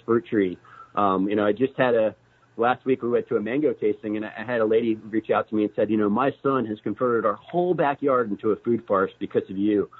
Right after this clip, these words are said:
You know, he's dying to meet you at the tasting," you know, and I was like, "Wow, like, this is awesome," you know, like, it's really great to see,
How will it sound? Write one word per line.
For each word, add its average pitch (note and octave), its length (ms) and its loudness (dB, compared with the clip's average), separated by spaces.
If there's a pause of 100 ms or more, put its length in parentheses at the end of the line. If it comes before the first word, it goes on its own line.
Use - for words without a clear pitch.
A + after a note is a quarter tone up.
(200)
You A#2 80 -2
know, G#2 100 2
he's G#2+ 180 0
dying D#3 300 0
to B2+ 60 0
meet C3 180 0
you A#2+ 100 0
at A#2 100 -2
the G2 60 -12
tasting," G#2 520 -2
you F#2 100 -4
know, F#2+ 140 0
and F#2+ 80 -2
I G2 60 -2
was G2 120 -6
like, G2+ 140 -4
"Wow, A#2+ 360 2
like, F2+ 220 -4
this - 160 2
is G2+ 120 -4
awesome," A2 420 0
you F#2+ 80 -2
know, F#2+ 180 0
like, F#2+ 220 -2 (380)
it's B2 160 0
really D3 280 2
great C3 360 0
to G#2 140 -12
see, A2+ 360 0